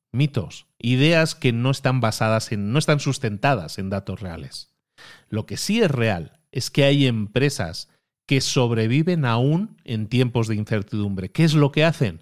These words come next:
Se comportan como estas empresas diez X. Ejercitan la disciplina fanática, la creatividad empírica, la paranoia productiva para buscar el mejor resultado posible, sin importar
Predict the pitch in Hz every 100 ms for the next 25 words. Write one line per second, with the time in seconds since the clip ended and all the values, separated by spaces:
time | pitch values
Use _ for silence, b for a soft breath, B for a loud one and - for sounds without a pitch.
0 | _ - 139 117 127 113 110 151 147 156
1 | 143 117 107 113 113 - 98 98 95 95
2 | 90 82 80 - - - - _ _ _
3 | 120 - 113 151 156 160 160 - b b
4 | - 107 107 - 107 101 131 139 - 117
5 | 120 120 117 - 107 - _ _ - 117
6 | 117 123 113 107 107 110 131 131 110 -
7 | 131 117 87 - 76 - b b 127 127
8 | 120 127 120 117 156 170 95 - 117 135
9 | 139 143 147 101 87 _ _ 120 113 107
10 | 110 - 127 135 117 101 - 117 120 110
11 | 101 - 104 104 98 92 - 139 156 -
12 | B B B - - 240 233 196 220 208
13 | 196 165 131 104 - _